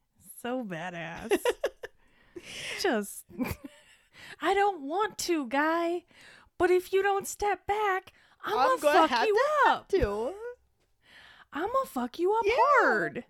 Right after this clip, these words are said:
Speaker 1: Just save yourself at this point, really.
Speaker 2: That's what he's saying.
Speaker 1: Mm-hmm.
Speaker 2: And Dawlish, having gotten twelve outstandings on his N E W Ts,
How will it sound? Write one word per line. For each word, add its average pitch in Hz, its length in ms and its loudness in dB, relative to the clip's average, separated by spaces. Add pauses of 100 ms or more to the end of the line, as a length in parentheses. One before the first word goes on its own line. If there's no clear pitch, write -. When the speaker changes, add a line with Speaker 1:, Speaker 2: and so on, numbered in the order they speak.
(600)
Speaker 1:
Just - 280 -4
save 554 320 -6
yourself 277 500 0
at 214 120 -8
this 175 140 -12
point, 143 320 -18
really. - 280 -20 (280)
Speaker 2:
That's 165 280 -2
what 208 100 4
he's 233 140 -2
saying. 254 460 -2
Speaker 1:
Mm-hmm. 262 280 -2 (440)
Speaker 2:
And 233 260 -2
Dawlish, 254 580 0
having 202 400 -4
gotten 190 560 -2
twelve 208 640 0
outstandings 185 840 -4
on 180 160 -4
his 185 240 -6
N 190 160 -6
E 247 120 -4
W 214 440 -2
Ts, 208 800 -6